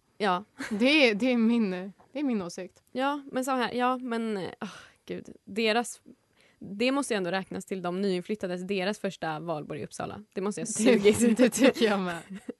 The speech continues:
Speaker 2: Ska vi ta den här andra första valborgshistorien också?
Speaker 1: Ja.
Speaker 2: Eh, var mitt första valborg i Uppsala. Var i Ekoparken tidigt, typ nio, tio. Var där med några kursare.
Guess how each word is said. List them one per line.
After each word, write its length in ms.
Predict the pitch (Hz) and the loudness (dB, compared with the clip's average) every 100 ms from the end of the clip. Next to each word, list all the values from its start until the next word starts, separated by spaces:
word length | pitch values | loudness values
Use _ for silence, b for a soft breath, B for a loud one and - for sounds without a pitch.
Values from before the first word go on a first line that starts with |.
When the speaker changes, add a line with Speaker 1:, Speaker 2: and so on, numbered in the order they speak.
| _ B B B B B B _ _ _ | _ B B B B B B _ _ _
Speaker 2:
Ska 160 | - 254 | -8 -4
vi 100 | 254 | -2
ta 120 | 262 | -2
den 120 | 294 | 0
här 80 | 247 | 0
andra 440 | 214 220 240 202 | 0 0 0 0
första 300 | 185 214 - | -2 -8 -6
valborgshistorien 680 | 202 190 180 180 - 190 180 | -4 -4 -6 -8 -8 -8 -8
också? 160 | 175 240 | -4 0
Speaker 1:
Ja. 220 | 262 294 b b b b b b b b _ | 2 0 b b b b b b b b _
Speaker 2:
Eh, 240 | - 175 175 | -12 -12 -2
var 140 | 226 | 0
mitt 140 | 302 - | 0 0
första 320 | 330 - 285 | -4 -2 0
valborg 340 | 247 240 196 | 2 2 0
i 40 | 185 | -4
Uppsala. 460 | - 208 180 - - | -2 -2 -2 -6 -12
Var 140 | - 202 | -4 -2
i 100 | 233 | 0
Ekoparken 460 | 208 208 208 196 | -2 -4 -4 -6
tidigt, 520 | 196 214 190 214 - - | -2 -2 0 -4 -6 -8
typ 200 | 185 175 | -6 -2
nio, 280 | 196 175 | -2 -2
tio. 340 | 170 185 180 180 - _ | -6 -6 -6 -8 -12 _
Var 100 | 220 | 0
där 160 | 220 285 | 2 4
med 120 | 240 | 2
några 160 | 180 | -2
kursare. 440 | 185 208 - 214 | -4 -8 -6 -6